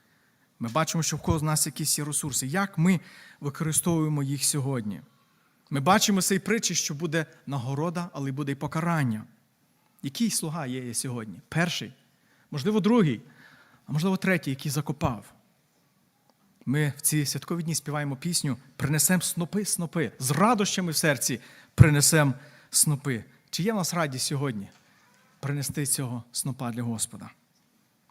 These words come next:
Тому, брати і сестри, не закопуємо ту можливість, той ресурс, той талант, той фінанс, той час, як ми вже чули, використовуйте час, не закопуємо його в землю.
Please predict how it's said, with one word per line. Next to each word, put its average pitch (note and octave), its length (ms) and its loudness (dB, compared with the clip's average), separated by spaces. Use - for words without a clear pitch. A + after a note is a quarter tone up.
Тому, E3+ 180 2
брати F3 240 4
і F3 40 2
сестри, D#3 400 -2
не G3 120 0
закопуємо F3+ 600 2
ту F3 120 -2
можливість, D3+ 720 2
той F#3+ 200 4
ресурс, F3+ 640 0
той G3+ 180 2
талант, D#3+ 580 -2
той G#3+ 200 4
фінанс, F3+ 640 0
той A3+ 240 10
час, G#3 800 2
як - 120 -16
ми G#3 100 0
вже F#3 120 -2
чули, F3+ 380 0
використовуйте D3+ 760 -2
час, - 300 -8
не E3+ 80 2
закопуємо D#3 560 2
його C#3+ 140 0
в C3+ 60 -4
землю. A#2 340 0